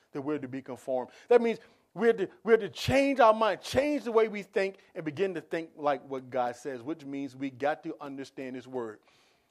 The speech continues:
I say to people all the time, when God's words come into your life and he reveals to you a truth, your job is not to question it. Your job is not to sit there and say, "Okay, let me think about obeying it." Your job is to say,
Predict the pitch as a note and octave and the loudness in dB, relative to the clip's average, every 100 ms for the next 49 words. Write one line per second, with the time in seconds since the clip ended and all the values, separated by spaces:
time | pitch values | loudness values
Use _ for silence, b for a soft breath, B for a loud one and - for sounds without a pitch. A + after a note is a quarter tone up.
0 | - B2+ B2+ D#3+ D#3 D3+ E3 C#3 C#3 D3+ | -10 -8 -6 -6 -8 -10 -10 -2 2 2
1 | D3+ D#3+ C#3+ C#3 b b b C#3+ C3 D3 | 0 -6 -6 -8 b b b -8 0 4
2 | F3 F3+ C#3+ C#3+ F3 F3 - F#3 F3 - | 4 4 0 -4 -4 -4 -8 -8 -8 -8
3 | E3 D#3+ E3+ D#3+ C#3+ E3+ D3+ A2+ E3+ F#3+ | -2 0 0 -4 -12 -8 -8 -6 -2 -2
4 | E3 D3+ D#3+ - - G3+ G3 b b F3 | -4 -10 -10 -10 -10 -10 -12 b b -2
5 | F3+ E3 F3 D#3 C3+ D#3 D3 D3 - F#3 | 2 6 6 4 -4 -4 -4 -8 0 0
6 | F#3 G3 F#3+ D3+ E3 D3 D#3+ D3 C3+ D#3+ | 0 -10 -10 -8 -6 0 0 0 -6 -8
7 | D#3 - F#3+ E3 E3 C#3+ E3+ E3 D#3+ D3+ | -8 -8 -8 -6 -8 -8 -8 -6 -6 -6
8 | D#3+ D3+ F3+ F3 E3 D#3 C#3+ C#3 E3+ C#3+ | -6 -8 -8 -6 -2 -2 -2 -4 -6 -6
9 | C#3+ b b - E3+ G#3+ D#3 E3 D#3 D#3+ | -10 b b -4 0 2 4 4 4 -2
10 | D3 C#3 D#3+ D3+ | -8 -4 -4 -4